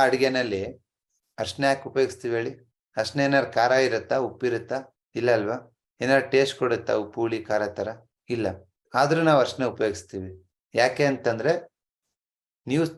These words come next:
ಚೂಟು, ಒಂದೇ ಒಂದು ಚಿಟಿಗೆ ಅರ್ಶಿನ ನಿಮ್ಮ ಅಡಿಗೆಗೆ ಹಾಕಿದ್ರೆ ಅದು ಪೃಥ್ವಿ ತತ್ವನ ಕೊಡುತ್ತೆ ಊಟಕ್ಕೆ.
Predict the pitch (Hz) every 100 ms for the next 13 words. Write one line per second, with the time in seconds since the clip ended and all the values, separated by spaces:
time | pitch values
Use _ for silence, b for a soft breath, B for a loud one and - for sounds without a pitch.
0 | - 160 180 185 113 95 117 131 165 165
1 | 156 - - 123 135 117 - - 127 123
2 | 113 110 110 107 104 117 113 104 98 101
3 | 92 127 - _ _ _ _ _ _ _
4 | _ _ _ 120 151 - 143 143 175 170
5 | 147 - 139 131 117 107 104 101 92 _
6 | _ _ _ _ _ _ _ _ _ 113
7 | 113 117 -